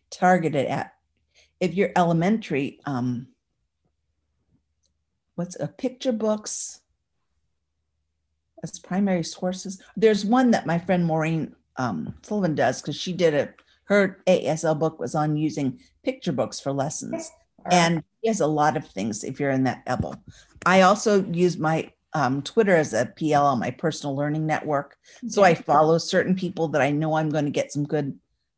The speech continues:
Speaker 1: thinking ideas from.
Speaker 2: Right, right.
Speaker 1: Um, all those things. And I, and I watch webinars. And the other thing I want to throw out there, no matter where you are in all of this, the real importance of getting involved.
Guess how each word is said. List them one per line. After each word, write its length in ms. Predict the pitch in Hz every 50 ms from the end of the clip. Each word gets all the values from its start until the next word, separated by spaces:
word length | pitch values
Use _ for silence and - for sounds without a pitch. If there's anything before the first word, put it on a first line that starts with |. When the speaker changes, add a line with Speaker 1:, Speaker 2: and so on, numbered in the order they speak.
| _ -
Speaker 1:
thinking 360 | 202 202 190 185 185 175 170
ideas 520 | 151 156 156 139 147 151 156 156 180 -
from. 480 | - - 175 151 135 139 175 208 208 - -
Speaker 2:
Right, 300 | 202 226 226 190 - - - - _ _ _
right. 280 | - 190 180 - 226 - _ _ _ _ _ -
Speaker 1:
Um, 180 | - 98 - - -
all 140 | 160 165 151
those 180 | 185 185 180
things. 180 | 185 180 160 -
And 180 | - - 180 170
I, 240 | 165 175 170 180 - _ _ -
and 140 | 175 165
I 200 | 160 160 165 160 - - _ _ _ _ _ _ _ _ _ _ _ -
watch 260 | 147 143 135 135 -
webinars. 840 | 135 127 120 120 156 147 143 139 143 147 143 139 139 143 - - -
And 220 | - 143 131 - - _ - - - _ -
the 120 | - 151
other 200 | 180 208 226 254
thing 240 | 240 247 247 214 208
I 100 | 175 170
want 260 | 175 165 170 170 180 -
to 100 | - 165
throw 260 | - - - 170 165
out 260 | 160 156 156 151 -
there, 300 | - 147 151 131 - - _ _ _ _ _ _ _ _
no 240 | - - 170 170 170 175
matter 380 | 175 165 160 151 147 143 143 135 - - - - - -
where 140 | 170 185 190
you 280 | 185 151 147 139 117
are 160 | 104 107 113 110
in 60 | 117
all 160 | 101 76 -
of 100 | - 107
this, 360 | 120 - - - - - - _ _ _ _ _ _ _ _ _ _ _ _ _ _ _ _
the 200 | 165 156 - - -
real 260 | 165 190 208 214 240
importance 580 | 247 226 220 - - 170 - - 165 160 - - -
of 180 | 151 147 160
getting 320 | - 156 151 156 160 - -
involved. 800 | - 156 147 127 - - 143 127 113 104 92 76 - - _ _